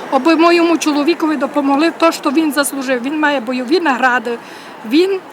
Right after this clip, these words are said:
є чесним громадянином своєї країни, він відслужив, він з багатодітної сім'ї.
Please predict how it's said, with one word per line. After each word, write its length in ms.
є 280
чесним 560
громадянином 800
своєї 580
країни, 600
він 200
відслужив, 760
він 280
з 60
багатодітної 920
сім'ї. 500